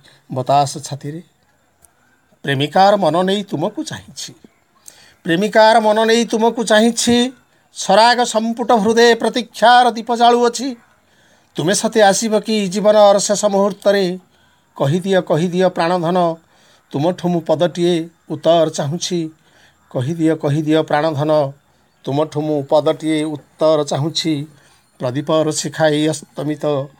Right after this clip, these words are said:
ତୈଳ ସରିଅଛି। ଦେଖିଛି ତୁମକୁ ଧନ, ଦେଖିଛି ତୁମକୁ ଧନ, ଦୁନିଆର ବଡ଼ଦାଣ୍ଡେ ପାଦ ଦେବା ଆଗୁ।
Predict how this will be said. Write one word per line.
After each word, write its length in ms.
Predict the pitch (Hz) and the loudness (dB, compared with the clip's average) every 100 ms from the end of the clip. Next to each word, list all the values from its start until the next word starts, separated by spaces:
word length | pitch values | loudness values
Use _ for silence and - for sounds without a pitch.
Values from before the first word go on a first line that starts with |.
| _ _ _ - | _ _ _ -8
ତୈଳ 220 | 127 156 143 | -6 -6 -6
ସରିଅଛି। 520 | 156 147 165 160 196 - _ _ _ _ _ _ _ _ _ _ _ - | -6 -6 -6 -8 -16 -20 _ _ _ _ _ _ _ _ _ _ _ -8
ଦେଖିଛି 380 | 139 175 - 269 | -8 -8 -10 -10
ତୁମକୁ 380 | 190 143 190 196 | -4 -4 -4 -8
ଧନ, 200 | 113 113 - _ _ _ _ _ _ _ _ - | -12 -14 -16 _ _ _ _ _ _ _ _ -2
ଦେଖିଛି 440 | 180 262 247 277 | 0 0 -2 -4
ତୁମକୁ 360 | - 226 240 254 | -2 0 2 0
ଧନ, 200 | 202 226 240 | 2 4 4
ଦୁନିଆର 500 | 233 233 254 247 254 254 | 2 2 4 6 4 4
ବଡ଼ଦାଣ୍ଡେ 560 | 240 247 247 247 254 | 2 2 2 2 0
ପାଦ 200 | 247 233 254 | 2 4 4
ଦେବା 220 | 247 254 247 | 4 6 6
ଆଗୁ। 220 | 240 247 | 4 0